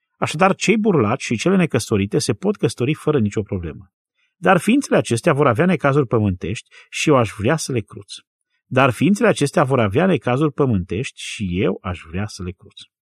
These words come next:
Acum acest lucru este foarte interesant. Observați afirmația, "Dar ființele acestea vor avea necazuri pământești."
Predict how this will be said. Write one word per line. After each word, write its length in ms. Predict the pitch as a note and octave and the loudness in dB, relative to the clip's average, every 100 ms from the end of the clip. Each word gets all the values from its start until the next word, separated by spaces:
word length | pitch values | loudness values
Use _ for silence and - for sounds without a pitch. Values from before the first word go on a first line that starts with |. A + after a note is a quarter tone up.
| _ _ _ | _ _ _
Acum 260 | - - D#4 | -10 -2 0
acest 240 | A3 G3+ | 0 0
lucru 160 | F#3 - | 0 0
este 180 | E3+ - | 0 -2
foarte 340 | - C#3+ B2+ | 0 0 0
interesant. 580 | B2 A#2 G2+ - - _ | -2 -2 -6 -10 -18 _
Observați 380 | - - D#3 G3 | -10 0 2 2
afirmația, 540 | F3+ - C#3+ B2+ - F#2+ | 0 0 0 0 0 -2
"Dar 220 | F#2+ B2+ | 0 0
ființele 380 | - A3+ G#3 A#2 | 0 -2 0 -2
acestea 340 | - C#3 - | -2 -4 -2
vor 160 | B2+ A2+ | 0 0
avea 180 | G#2 | 0
necazuri 400 | D3+ C3 A#2 A2 | 0 0 -2 -4
pământești." 580 | G#2+ G2+ G2+ F#2+ - - | -4 -4 -4 -6 -14 -20